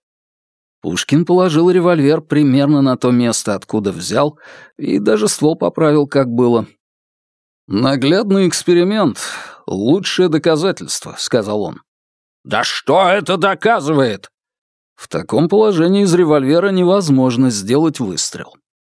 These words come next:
«Но ваш знакомый застрелился». «Это невозможно. По очень простым причинам», — ответил Пушкин. Виктор Немировский далеко не богатырского склада.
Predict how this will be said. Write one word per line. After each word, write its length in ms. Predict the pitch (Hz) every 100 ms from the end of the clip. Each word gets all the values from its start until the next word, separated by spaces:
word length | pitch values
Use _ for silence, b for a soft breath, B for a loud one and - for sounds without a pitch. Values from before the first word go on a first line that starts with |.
| _
«Но 180 | 87 101
ваш 260 | 120 160 120
знакомый 540 | 127 165 - 175 185
застрелился». 1000 | 156 185 - 190 220 254 135 - 101 73 - _ _ _ _ _ _ _ _
«Это 560 | 131 139 - 147 139 123 -
невозможно. 1000 | 139 135 139 135 123 151 127 - - - B B B B
По 160 | - 85
очень 440 | 85 151 - 160
простым 480 | 151 117 - - 127
причинам», — 560 | 120 120 - - 95 - _ _ _ -
ответил 460 | 104 113 104 113
Пушкин. 540 | - 92 - - - - _ _ _ _ _ _ _ _
Виктор 540 | 78 80 139 185 202 185
Немировский 640 | 190 180 160 170 - 180
далеко 440 | 151 151 147 120 185
не 140 | 180
богатырского 920 | 151 156 135 131 - 156 139 - 143
склада. 720 | 143 - 117 117 117 110 95